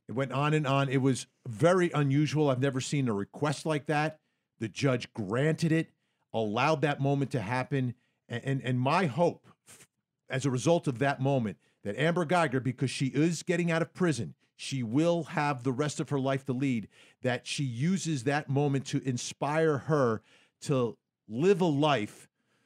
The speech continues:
like Botham Jean, the man she murdered, was living, and to touch people and reach out to people the way he did,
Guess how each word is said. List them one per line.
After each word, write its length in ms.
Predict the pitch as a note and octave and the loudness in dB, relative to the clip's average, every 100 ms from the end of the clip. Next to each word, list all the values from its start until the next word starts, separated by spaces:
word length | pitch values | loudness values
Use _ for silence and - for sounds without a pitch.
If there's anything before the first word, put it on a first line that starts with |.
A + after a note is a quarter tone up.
| _ _ _ | _ _ _
like 380 | G#2+ C3 C3 - - - | -2 0 0 -6 -10 0
Botham 400 | D3 D3+ D3 C#3 | 2 4 2 2
Jean, 340 | A#2+ C#3+ B2+ | 2 2 2
the 80 | A#2+ | 0
man 400 | A#2 B2+ C3+ C3+ | 0 0 0 0
she 240 | - D3 | -2 -2
murdered, 680 | B2+ C3+ C3+ A#2 G#2 F#2 F2 _ _ G#2 | 0 2 2 2 -2 -4 -8 _ _ -4
was 240 | B2 A2 | -2 -2
living, 560 | A#2+ C#3 - G2 D#2 - _ _ _ - | 0 0 0 -4 -8 -14 _ _ _ -8
and 180 | B2 C3 | -6 -4
to 120 | C#3 | -4
touch 400 | - D#3+ E3+ - | -4 -2 -2 -2
people 380 | - C#3 B2 B2 | -6 -4 -4 -4
and 180 | B2 B2 | -2 -2
reach 240 | C3+ C#3 | -2 -2
out 180 | C3 C3 | -2 -2
to 60 | B2+ | -4
people 300 | B2 A#2+ A#2+ | -6 -4 -4
the 80 | A2+ | -2
way 260 | A2+ A#2 | -2 -2
he 300 | G2+ C#3+ D3 | -2 -4 -2
did, 340 | A2+ G#2+ F#2 | -2 -4 -4